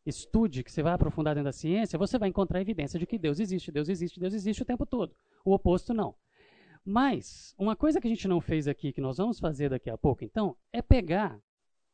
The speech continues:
Gênesis um e dois e ler da maneira como aqueles caras que eu fui fazendo um desfile aqui duas semanas atrás,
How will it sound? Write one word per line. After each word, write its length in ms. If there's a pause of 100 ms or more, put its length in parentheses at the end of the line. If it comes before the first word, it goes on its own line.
(140)
Gênesis 420
um 80
e 60
dois 380 (760)
e 100
ler 400 (2250)
da 160
maneira 500
como 300
aqueles 400
caras 320
que 160
eu 60
fui 180
fazendo 360
um 40
desfile 540
aqui 200
duas 220
semanas 400
atrás, 560